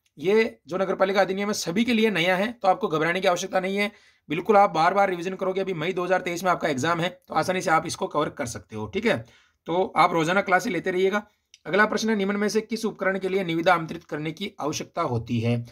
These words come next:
जब कपड़ा राजस्थान राज्य बुनकर संघ लिमिटेड द्वारा चलित और प्रतिबंध किया, अ, विक्रय डिपो से क्रिया किया, क्रय किया जाए,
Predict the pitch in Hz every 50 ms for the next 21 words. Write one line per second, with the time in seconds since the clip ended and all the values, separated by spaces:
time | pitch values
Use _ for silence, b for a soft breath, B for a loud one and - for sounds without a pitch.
0 | B B B B _ - 190 185 - 196 185 196 190 196 190 185 185 180 - 208
1 | 202 208 202 185 175 180 175 214 185 170 170 170 160 202 190 180 190 185 180 180
2 | 170 165 170 180 180 160 170 170 180 180 180 180 - _ - 175 165 180 180 202
3 | 190 - - 160 - - 175 185 180 165 - _ _ _ _ _ _ _ _ _
4 | _ - 151 165 180 190 185 - _ - - 165 151 143 135 127 151 160 - 185
5 | 190 165 165 151 - 180 - - 151 - 147 170 170 - - _ _ _ _ -
6 | 175 - - - - 170 165 180 175 170 175 175 165 180 180 185 185